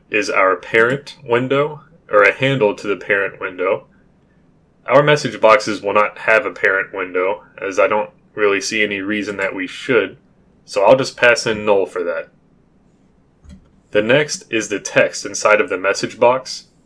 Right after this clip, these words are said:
so this will be the string that we just created. The third argument is the title,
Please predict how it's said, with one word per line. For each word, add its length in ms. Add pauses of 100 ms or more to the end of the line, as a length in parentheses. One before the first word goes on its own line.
so 140
this 220
will 80
be 140
the 100
string 400
that 160
we 80
just 280
created. 500 (1900)
The 80
third 320
argument 520
is 160
the 100
title, 580